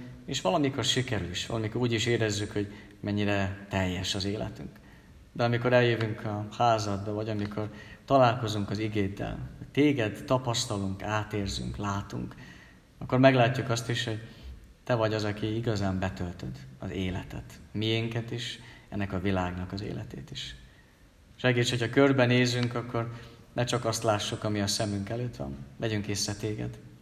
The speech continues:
Látunk persze sok mindent. Látunk nyomorúságot, látunk háborút,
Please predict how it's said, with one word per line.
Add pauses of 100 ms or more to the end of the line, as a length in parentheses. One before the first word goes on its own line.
(460)
Látunk
persze
sok
mindent. (400)
Látunk
nyomorúságot,
látunk
háborút,